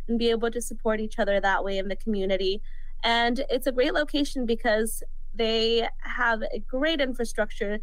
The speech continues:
that is suitable for anyone of any age, regardless of mobility. A D A, um, ramps are also available. So it's really nice to be able to have the community. This year, we're actually expecting upwards of two thousand people,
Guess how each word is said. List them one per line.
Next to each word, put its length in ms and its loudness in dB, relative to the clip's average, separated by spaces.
that 120 2
is 160 0
suitable 480 2
for 300 2
anyone 420 2
of 200 0
any 300 0
age, 460 0
regardless 640 0
of 160 0
mobility. 760 0
A 180 0
D 200 0
A, 340 -2
um, 500 0
ramps 420 -2
are 120 0
also 360 0
available. 680 0
So 200 0
it's 400 0
really 260 2
nice 280 0
to 60 -6
be 120 2
able 140 -2
to 60 -2
have 180 0
the 80 -4
community. 480 -2
This 340 0
year, 260 2
we're 140 2
actually 420 0
expecting 760 0
upwards 400 0
of 100 -4
two 220 -2
thousand 420 0
people, 460 -2